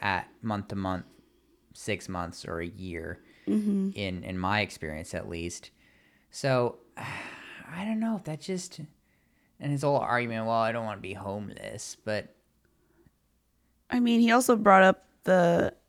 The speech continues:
Speaker 2: problem of maybe they said yes on decision day, but then they break up a couple months later, but
Speaker 1: Well, then you deal with it.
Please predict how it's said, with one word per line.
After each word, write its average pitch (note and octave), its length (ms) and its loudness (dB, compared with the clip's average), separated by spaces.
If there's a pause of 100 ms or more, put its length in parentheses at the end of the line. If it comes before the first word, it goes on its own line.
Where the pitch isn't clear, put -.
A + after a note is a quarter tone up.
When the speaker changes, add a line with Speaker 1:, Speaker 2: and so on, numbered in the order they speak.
(580)
Speaker 2:
problem F3+ 460 4
of E3+ 220 4
maybe F3+ 240 2
they F3 140 2
said F3 220 0
yes F3+ 220 4
on F#3 60 -2
decision F3+ 340 0
day, E3+ 100 2
but E3 100 0
then E3+ 120 2
they E3 100 4
break D#3+ 280 2
up D#3 220 2
a - 100 -8
couple C#3+ 300 -4
months D3 300 -2
later, C#3 380 0
but D3 360 -2 (600)
Speaker 1:
Well, F#3 100 -6
then G#3 180 -2
you G3+ 120 -2
deal A3+ 240 -4
with G#2 140 -2
it. - 160 -10